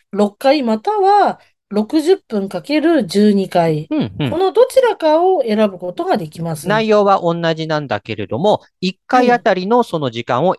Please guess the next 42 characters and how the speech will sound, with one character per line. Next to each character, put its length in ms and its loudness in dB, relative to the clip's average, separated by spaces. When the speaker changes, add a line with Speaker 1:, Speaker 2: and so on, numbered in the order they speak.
Speaker 2:
一 220 -10
時 160 -6
間 260 -4
に 120 -6
す 160 -14
る 120 -6
か、 260 -2
Speaker 1:
う 40 -12
ん。 40 -4
Speaker 2:
二 80 -4
時 120 -8
間 200 0
に 120 -2
す 140 -12
る 80 -6
か 100 0
で 100 0
回 260 -4
数 120 -10
も 180 0
変 100 -2
わ 80 -2
っ 60 -18
て 100 -14
く 120 -16
る 60 -14
ん 40 -20
で 100 -18
す 140 -10
ね。 80 0
Speaker 1:
は 60 -4
い。 20 -14
そ 260 -2
う 40 2
で 80 2
す。 120 -2
あ 60 2
の、 60 0
Speaker 2:
う 260 0
ん、 40 0
う 20 -8
ん。 20 -16